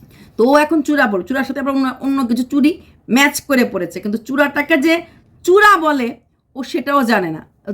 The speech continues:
ওটাকে চুর বলছে। আর বাজারের ব্যাগটা দিয়ে তো জিনিসগুলিও আনবে, জানি না এটাকে ধুয়ে আনবে কি না, মানে এটা না ধুলে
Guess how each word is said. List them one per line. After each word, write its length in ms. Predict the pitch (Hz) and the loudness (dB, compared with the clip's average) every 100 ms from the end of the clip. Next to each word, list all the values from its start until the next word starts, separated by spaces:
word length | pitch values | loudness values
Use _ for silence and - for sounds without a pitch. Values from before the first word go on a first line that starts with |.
| - - - | -14 -16 -8
ওটাকে 300 | 214 247 269 269 - | -4 -2 -2 -4 0
চুর 280 | 403 381 | 4 4
বলছে। 380 | 240 196 170 - - _ _ - - | 2 0 -2 -10 -18 _ _ -20 -14
আর 120 | 180 180 | -8 2
বাজারের 440 | 233 233 294 285 | 2 4 2 0
ব্যাগটা 560 | 202 233 247 _ 339 294 | 0 -2 -2 _ -8 -4
দিয়ে 220 | 233 294 | -2 -2
তো 100 | 262 | 0
জিনিসগুলিও 500 | 247 247 220 254 254 - | 2 2 2 2 2 0
আনবে, 420 | 233 240 233 175 165 _ _ - | 2 4 2 0 -6 _ _ -6
জানি 180 | 240 285 | -2 0
না 80 | 311 | 0
এটাকে 220 | 247 240 | 0 0
ধুয়ে 420 | 233 156 240 277 269 - - - - | 0 4 4 4 -2 -10 -16 -8 0
আনবে 280 | 233 240 | 2 2
কি 140 | 226 185 | 0 -2
না, 100 | 160 156 | -4 -4
মানে 140 | 202 | -4
এটা 300 | 202 - 233 185 151 | -4 -6 -6 -4 -2
না 280 | 220 277 311 | 2 4 4
ধুলে 300 | 285 302 | 2 2